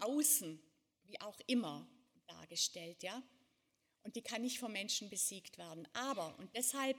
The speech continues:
das Gebet, ne, Gläubige sollen und dürfen darum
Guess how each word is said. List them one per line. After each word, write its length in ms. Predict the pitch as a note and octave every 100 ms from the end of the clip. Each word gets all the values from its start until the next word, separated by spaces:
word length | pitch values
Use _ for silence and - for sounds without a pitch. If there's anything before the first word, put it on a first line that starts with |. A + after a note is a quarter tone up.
| - - _ _
das 180 | - -
Gebet, 680 | G#3+ D#3+ G3 A#3 E4 - -
ne, 180 | A#3 D4 - - _
Gläubige 540 | A3 G#3+ A3+ C4+ C#4+ B3+
sollen 500 | - - A3+ C4+ C4+
und 240 | G#3+ -
dürfen 340 | A#3 C4+ - B3+
darum 300 | G#3 G#3